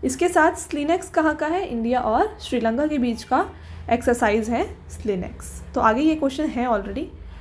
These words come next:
हाँ ये देखिए, स्लिनेक्स कहाँ का एक्सरसाइज है? तो ये इंडिया और श्रीलंका के बीच का मिलिट्री एक्सरसाइज है। नेक्स्ट क्वेश्चन, "Basohali painting has got G I tag of which state?" तो बसोहली पेंटिंग जो है इसका जीआई टैग किसे दिया गया है, किस स्टेट को?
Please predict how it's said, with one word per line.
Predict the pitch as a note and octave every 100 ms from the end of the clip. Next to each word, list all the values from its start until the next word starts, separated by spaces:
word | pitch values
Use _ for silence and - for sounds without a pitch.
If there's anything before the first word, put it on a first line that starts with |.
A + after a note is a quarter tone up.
| - -
हाँ | G3 F3+
ये | G#3
देखिए, | G#3 G#3+ F#4 A#4
स्लिनेक्स | - - A#3+ D#4 - -
कहाँ | - B3 C4
का | C#4
एक्सरसाइज | C#4 - D4+ C#4+ F4
है? |
तो | G4+
ये | B3+ B3+
इंडिया | A3 G#3+ A#3 B3+
और | A3 F4
श्रीलंका | - - B3 A#3 G#3+ B3+
के | C#4+ A#3
बीच | G3 F#3
का | - F4 - - - - -
मिलिट्री | G3+ F#3+ F#3+ D4
एक्सरसाइज | B3 G#3 G3 F#3 -
है। | - - - - - - - - - - B3
नेक्स्ट | B3 A#3+
क्वेश्चन, | C#4 B3 E4 G#4 - - - - - - - - - -
"Basohali | A3+ C4 D4+ D#4 E4 F4+ F#4+
painting | D#4+ C4 D4+ F#4+ F4
has | D#4
got | D4+ B3+
G | G#3+
I | A#3 B3 C4+
tag | B3 B3+
of | F4+
which | G4 B3+ -
state?" | - G3 - - - - -
तो | A#3
बसोहली | A#3+ B3 B3+ C4+ C#4
पेंटिंग | E4 C#4 B3+ C4 D4+ C#4+
जो | C#4+
है | - E4
इसका | D#4+ D#4+
जीआई | B3+ A#3+ C4
टैग | C4 B3+ C4
किसे | C4 C4
दिया | B3+ B3+
गया | B3 C4
है, | C#4
किस | C4 C4
स्टेट | C4 C4
को? | -